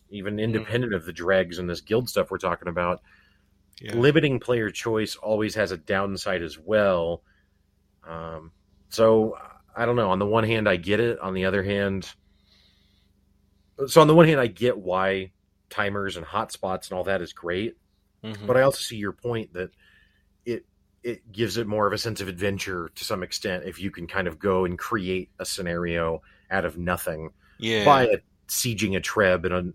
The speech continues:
Speaker 1: a, a place that's not heavily defended right now.
Speaker 2: Right.
Speaker 1: But what you don't want to create is a, is a game where people never fight each other. And
Speaker 2: Mm-hmm.
Speaker 1: instead, I'm gonna go siege your keep, and then you're gonna go siege mine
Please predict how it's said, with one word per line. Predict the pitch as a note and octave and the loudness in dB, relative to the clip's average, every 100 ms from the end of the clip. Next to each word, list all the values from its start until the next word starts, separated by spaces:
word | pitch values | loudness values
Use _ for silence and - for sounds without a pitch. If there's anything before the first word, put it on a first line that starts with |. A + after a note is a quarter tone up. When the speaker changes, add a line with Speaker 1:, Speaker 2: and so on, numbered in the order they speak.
| - | -8
Speaker 1:
a, | G2 | -8
a | |
place | - G#2 F2+ - | -6 -4 -4 -6
that's | E2 F#2 | -10 -6
not | E2+ E2 - | -4 -6 -10
heavily | - E2+ E2+ | -8 -6 -6
defended | D#2+ - E2+ E2 | -8 -6 -6 -6
right | D#2+ D#2+ | -6 -6
now. | D#2 D#2 D2+ - _ - _ - | -6 -10 -10 -14 _ -20 _ -18
Speaker 2:
Right. | - F#2+ G2 | -16 -12 -2
Speaker 1:
But | C#3 | 0
what | C3 C#3 | 2 0
you | C3 | -2
don't | G#2 C#3+ D#3+ A#2 | 2 6 6 4
want | G#2+ G2 G#2 _ - | 0 0 -2 _ -10
to | A2+ | -8
create | - G#2 F#2 F#2 G2+ - | -6 -4 0 0 -2 -4
is | G2+ F#2+ | -4 -2
a, | F#2+ - _ _ - | -4 -6 _ _ -8
is | A2+ | -6
a | G2+ | -6
game | E2 G2+ G2+ G2 F#2 | -2 0 0 0 -2
where | F#2 F2+ F2 F2 - _ _ _ - | 0 0 0 -2 -6 _ _ _ -6
people | C3 A2+ G#2 | -4 -2 0
never | G2 E2+ | 0 0
fight | - A2 G2+ | -2 -2 -2
each | E2+ - | -4 -10
other. | D#2 C2+ - _ _ _ _ _ | -10 -12 -18 _ _ _ _ _
And | G#2+ G2 | -2 0
Speaker 2:
Mm-hmm. | F#2 | -2
Speaker 1:
instead, | - - G#2+ F#2+ F#2 F#2 - _ _ _ _ | -4 0 2 4 2 -4 -14 _ _ _ _
I'm | - G#2+ | -2 0
gonna | G2+ F2+ | 2 2
go | G2+ | 0
siege | - A2 F#2 F2+ | 0 -2 -4 -4
your | G#2 | -6
keep, | - G2 G2 | -4 -6 -4
and | F#2 | -4
then | F#2 | -2
you're | G2 | -2
gonna | F#2 F#2+ | -2 0
go | F#2 F#2 | 0 -2
siege | F#2+ F2 | -4 -8
mine | F2+ F#2+ G2 F#2 F2+ | 0 2 2 0 -4